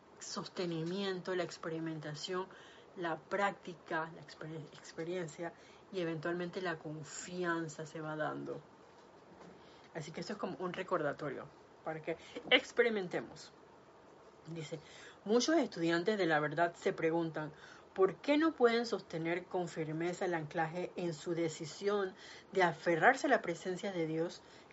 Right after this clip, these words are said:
la cual es su dominio? No analizan sus expresiones externas para ver qué se,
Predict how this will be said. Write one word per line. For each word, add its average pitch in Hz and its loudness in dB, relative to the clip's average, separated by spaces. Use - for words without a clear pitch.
la 156 0
cual 165 2
es 214 6
su 214 -2
dominio? 190 2
No 180 8
analizan 190 6
sus 226 -2
expresiones 190 -2
externas 180 2
para 165 6
ver 190 6
qué 214 8
se, 190 -2